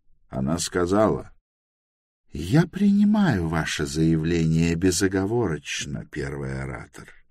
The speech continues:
Тем не менее, я думаю, что вам стоит все еще раз пересмотреть.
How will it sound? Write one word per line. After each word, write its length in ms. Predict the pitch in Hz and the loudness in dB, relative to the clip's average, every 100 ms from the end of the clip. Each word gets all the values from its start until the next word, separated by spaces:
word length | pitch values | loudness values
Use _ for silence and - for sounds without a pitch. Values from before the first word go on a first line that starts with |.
| - - - - - _ - | -20 -20 -20 -20 -20 _ -8
Тем 480 | - 92 90 90 | -2 2 2 2
не 120 | 101 110 | 2 2
менее, 560 | 123 135 143 156 160 165 | 2 2 2 4 6 6
я 140 | 175 | 4
думаю, 500 | 165 190 190 190 190 | 4 4 4 2 0
что 360 | 180 - - 107 | -2 -2 2 2
вам 280 | 113 143 139 | 2 0 -2
стоит 680 | - - 135 151 156 151 | -2 2 6 8 6 2
все 460 | - - - 113 113 | -2 -6 2 8 8
еще 480 | 127 135 - 147 143 | 6 2 0 2 4
раз 640 | 101 104 - - - - _ _ _ _ _ _ - | 4 2 0 0 -2 -4 _ _ _ _ _ _ 0
пересмотреть. 1400 | 101 101 104 113 - 120 120 143 - 73 69 - - - | 4 6 6 4 0 -2 -4 -6 -6 -6 -6 -8 -10 -10